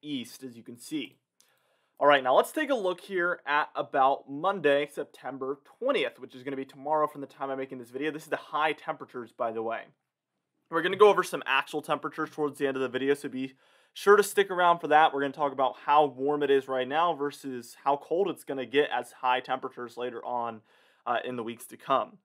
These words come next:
All right, now, as you can see, by the time we're reaching Monday, look at how this cold temperature mass has moved far north and far east. We can even spot that cold front there along Minnesota, Iowa, Nebraska, Kansas, those regions.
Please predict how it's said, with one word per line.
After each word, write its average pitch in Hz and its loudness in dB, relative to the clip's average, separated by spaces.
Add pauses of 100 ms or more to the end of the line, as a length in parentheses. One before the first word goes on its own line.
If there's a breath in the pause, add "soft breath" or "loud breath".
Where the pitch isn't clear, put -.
(540)
All 123 0
right, 127 6
now, 120 -2
as 202 6
you 196 -6
can 175 -4
see, 175 -6
by 160 4
the 170 -10
time 208 2
we're 196 2
reaching 175 -4
Monday, 160 4
look 156 -6
at 392 2
how 226 -2
this 196 2
cold 214 0
temperature 185 -2
mass 131 4
has 123 -10
moved 127 -6 (240)
far 196 6
north 156 -4
and 131 -12
far 147 0
east. - -14 (800)
We 170 -6
can 208 -8
even 254 0
spot - -2
that - 4
cold - -6
front 135 -4
there 127 2
along 127 0
Minnesota, 151 0
Iowa, 139 2
Nebraska, 131 0
Kansas, 135 -10 (500 soft breath)
those 180 4
regions. 139 -2